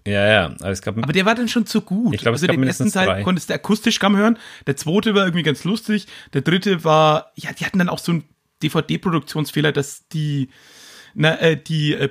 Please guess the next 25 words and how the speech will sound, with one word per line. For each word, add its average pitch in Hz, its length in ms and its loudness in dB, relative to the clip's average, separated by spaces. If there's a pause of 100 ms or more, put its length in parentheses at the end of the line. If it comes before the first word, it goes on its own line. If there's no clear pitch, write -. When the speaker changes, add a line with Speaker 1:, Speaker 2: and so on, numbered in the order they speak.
(120)
Speaker 2:
Bild- 180 260 4
und 147 160 0
Tonspuren 175 440 2
nicht 156 80 2
mehr 147 100 4
synchron 131 420 0
waren 120 200 0
und 120 100 -2
so 127 80 -8
Krams. - 560 -10
Speaker 1:
Ich - 180 -6
mag, 123 240 2
äh, 110 240 2
meine 110 300 2
Trash-Filme 107 640 0
wie 98 60 0
meine 98 280 2
Highlander. 104 480 2 (240)
Es - 140 -12
kann, - 280 -4
es - 120 -10
kann 101 120 -2
nur 95 120 -2
einen 85 180 -4
geben. 90 220 -6